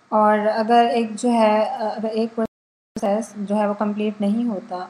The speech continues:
उसको हम time quantum देते हैं, like हम उसको टू दे देते हैं, उसको हम फ़ोर दे देते हैं, तो मतलब अगर उसमें वो जो बस time है, वो जो process है वो complete नहीं होता,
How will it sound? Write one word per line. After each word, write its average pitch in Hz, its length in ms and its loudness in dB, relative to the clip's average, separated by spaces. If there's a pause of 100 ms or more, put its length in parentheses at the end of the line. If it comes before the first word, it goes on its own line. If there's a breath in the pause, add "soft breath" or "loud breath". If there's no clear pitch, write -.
उसको 214 200 -8
हम 208 180 -2
time 202 280 0
quantum 202 400 -2
देते 202 240 -4
हैं, 208 240 -4
like 196 240 -2
हम 202 80 -6
उसको 202 200 -8
टू 214 240 -6
दे 196 120 -4
देते 185 220 -10
हैं, 208 300 -8 (420)
उसको 214 140 -6
हम 226 80 0
फ़ोर 220 320 2
दे 208 120 -2
देते 185 260 -6
हैं, 220 140 -4 (600)
तो 233 60 0
मतलब 240 260 0
अगर 247 180 0
उसमें 269 600 0
वो 220 160 -2
जो 233 260 0
बस 220 480 -2
time 220 220 -2
है, 220 240 0
वो 220 120 0
जो 220 180 -4
process 220 540 -6
है 202 160 2
वो 202 100 -2
complete 208 440 -4
नहीं 220 260 0
होता, 196 420 -4